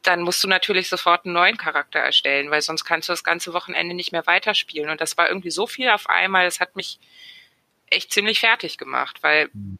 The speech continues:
Speaker 1: du hattest auch keine, keine Pause, das irgendwie zu verarbeiten. Du müsstest sofort wieder irgendwie dich in einen neuen Charakter einfinden und dir halt auch erstmal überlegen, was möchtest du spielen. Deswegen habe ich auch, glaub ich, einen Charakter gewählt. Also, pf, ich war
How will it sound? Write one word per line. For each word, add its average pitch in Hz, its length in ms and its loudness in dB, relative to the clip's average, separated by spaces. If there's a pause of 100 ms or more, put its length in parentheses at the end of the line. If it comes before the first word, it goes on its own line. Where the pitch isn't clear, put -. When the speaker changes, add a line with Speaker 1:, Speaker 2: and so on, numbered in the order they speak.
(120)
Speaker 1:
du 175 180 4
hattest 180 320 0
auch - 60 -2
keine, 185 300 2
keine 196 300 0
Pause, 196 380 2
das 190 140 -4
irgendwie 196 280 -4
zu - 140 -10
verarbeiten. 180 680 2
Du 170 80 -12
müsstest 180 320 -8
sofort 185 460 -2
wieder 196 260 0
irgendwie 190 380 -4 (440)
dich 196 140 2
in 185 80 4
einen 180 140 -4
neuen 180 280 4
Charakter 196 440 0
einfinden 185 560 0
und 180 120 -8
dir 185 120 2
halt 180 160 2
auch 170 160 0
erstmal 175 260 0
überlegen, 175 400 0
was 175 140 -2
möchtest - 360 -2
du - 40 -8
spielen. 220 480 2 (920)
Deswegen 190 360 2
habe 180 120 0
ich - 120 0
auch, - 80 -4
glaub 180 180 2
ich, 185 140 -8
einen 180 80 -10
Charakter 175 480 -2 (180)
gewählt. 180 500 4
Also, 156 300 -2 (1300)
pf, - 180 -8
ich - 140 -2
war 160 240 6